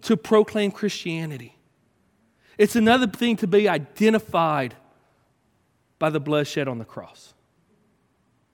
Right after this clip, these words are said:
And that is what Paul is trying to explain here. And so, because it's so easy to fall into the motions of Christianity. And so this morning, if you have your Bibles, open up to Second Corinthians five.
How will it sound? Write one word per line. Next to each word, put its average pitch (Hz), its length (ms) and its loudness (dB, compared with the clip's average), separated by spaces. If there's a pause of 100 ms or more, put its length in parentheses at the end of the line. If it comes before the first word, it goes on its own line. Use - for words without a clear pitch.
(260)
And 190 200 4
that 220 200 4
is 226 140 2
what 226 200 2
Paul 202 380 4 (100)
is 180 140 4
trying 190 260 0
to 185 60 0
explain 175 520 -4
here. 135 300 -12 (1500)
And 175 140 0
so, 214 160 4
because 214 320 2
it's 208 100 0
so 240 300 4
easy 220 240 -2
to 190 80 -2
fall 190 220 0
into 190 160 -6
the 170 100 -4
motions 160 420 -4
of 151 100 -8
Christianity. 123 840 -10 (520)
And 180 140 0
so 220 160 4
this 196 240 2
morning, 214 320 2
if 190 140 -2
you 185 80 -2
have 196 100 0
your 180 100 0
Bibles, 170 320 2
open 175 220 -4
up 175 120 -6
to 160 80 -8
Second - 340 -6
Corinthians 151 580 -8
five. 123 380 -12